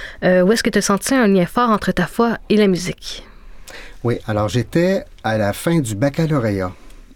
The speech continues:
Speaker 2: en quatre-vingt-seize à l'Université Laval et j'avais une pièce à mon examen qui était la Fantaisie en la majeure de César Franck.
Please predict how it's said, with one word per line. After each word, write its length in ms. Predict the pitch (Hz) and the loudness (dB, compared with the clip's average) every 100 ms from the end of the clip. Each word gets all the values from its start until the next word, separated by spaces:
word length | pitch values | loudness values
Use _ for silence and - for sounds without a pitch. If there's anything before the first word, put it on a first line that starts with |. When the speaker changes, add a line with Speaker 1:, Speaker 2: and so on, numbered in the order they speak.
| - - - - - - - | -20 -20 -20 -20 -20 -20 -10
Speaker 2:
en 180 | 110 104 | -4 -2
quatre-vingt-seize 1000 | 101 135 123 110 107 - 104 135 190 165 - - - - - - | -2 -2 0 0 0 -2 -2 -2 -4 -6 -12 -20 -20 -20 -14 -8
à 100 | 92 | -4
l'Université 600 | 107 107 101 - - 113 | -2 -2 -2 -6 -6 -4
Laval 500 | 98 92 110 147 156 - | -4 -4 -4 -4 -4 -2
et 140 | 151 | 0
j'avais 300 | 143 117 151 | 2 2 2
une 180 | 165 113 | 2 0
pièce 560 | - 131 151 160 - - | 0 0 0 -2 -6 -6
à 180 | 110 107 | -4 0
mon 260 | 107 104 | 0 0
examen 560 | 117 104 107 95 101 143 - - - - - - | 0 0 0 0 -2 -4 -6 -18 -20 -20 -20 -10
qui 100 | - | -4
était 220 | - 165 | 0 2
la 100 | 143 | 2
Fantaisie 680 | 107 160 185 143 123 117 170 | 0 0 2 2 2 0 0
en 100 | 123 | 2
la 160 | 113 147 | 0 0
majeure 680 | 135 104 110 107 110 110 113 | 0 -2 -2 0 -2 -2 -4
de 240 | 95 92 | -4 -4
César 460 | 87 151 127 117 - | -4 -2 0 -2 -4
Franck. 560 | - 110 101 95 - | -4 -2 -2 -6 -12